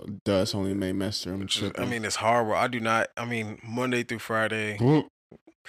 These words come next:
Speaker 2: with Saturday, like, uh, re-,
Speaker 1: Saturday.
Speaker 2: they, we didn't have to come in Saturday, but they call it, like, self-study days
Speaker 1: Oh,
Speaker 2: or
Speaker 1: fuck
Speaker 2: whatever,
Speaker 1: outta
Speaker 2: but,
Speaker 1: here.
Speaker 2: you know, you
Speaker 1: If
Speaker 2: just
Speaker 1: I don't have to be here, I'll see y'all on Monday.
Speaker 2: <laughs>
Speaker 1: Fuck is you talking about?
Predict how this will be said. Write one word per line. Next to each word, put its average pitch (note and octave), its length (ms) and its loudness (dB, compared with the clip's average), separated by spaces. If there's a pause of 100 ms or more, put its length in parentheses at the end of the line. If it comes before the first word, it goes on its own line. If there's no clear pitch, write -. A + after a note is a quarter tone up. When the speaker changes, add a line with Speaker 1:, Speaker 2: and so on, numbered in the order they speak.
(360)
Speaker 2:
with G2 160 -6
Saturday, A2+ 640 2
like, G2+ 340 -6
uh, F#2 40 -4
re-, F2+ 60 -4
Speaker 1:
Saturday. B2 1400 8
Speaker 2:
they, A2 120 10
we C#3 140 6
didn't E3+ 200 6
have D#3 80 6
to - 40 -4
come C#3 160 2
in D#3 160 4
Saturday, D#3+ 500 4
but B2+ 160 -2
they A#2 120 0
call B2+ 200 2
it, A#2+ 60 4
like, A2 180 2
self-study B2 840 -2 (100)
days C#3+ 260 0
Speaker 1:
Oh, G2 140 6
Speaker 2:
or - 40 6
Speaker 1:
fuck A2+ 260 6
Speaker 2:
whatever, A2 40 6
Speaker 1:
outta G2+ 160 6
Speaker 2:
but, G2 80 4
Speaker 1:
here. G2 300 2
Speaker 2:
you A2+ 100 -6
know, G#2+ 120 -4
you G2+ 160 -4
Speaker 1:
If A2+ 140 2
Speaker 2:
just F#2 100 -6
Speaker 1:
I B2+ 180 4
don't D3 200 4
have C#3 240 2
to C3+ 60 4
be C3+ 240 6
here, C3+ 380 6 (300)
I'll F#2 180 0
see A#2+ 220 6
y'all C3+ 220 8
on C#3 60 2
Monday. C3 460 6 (140)
Speaker 2:
<laughs> - 160 -8
Speaker 1:
Fuck B2+ 840 2
is A2 120 0
you G#2 100 -4
talking A#2 380 0
about? G2 300 -2